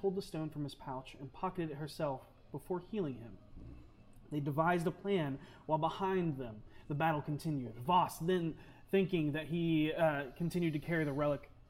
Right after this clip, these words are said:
vanished into the shadows. Sasha returned to the fight.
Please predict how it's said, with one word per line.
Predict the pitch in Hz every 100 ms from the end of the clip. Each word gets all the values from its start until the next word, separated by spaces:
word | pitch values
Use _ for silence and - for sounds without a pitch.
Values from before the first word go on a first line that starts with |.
| - 143
vanished | 165 175 156 165
into | 151 147
the |
shadows. | - 160 139 113 - - - -
Sasha | 160 143 -
returned | 147 143 156 127 101 - -
to | -
the | 131
fight. | - 107 -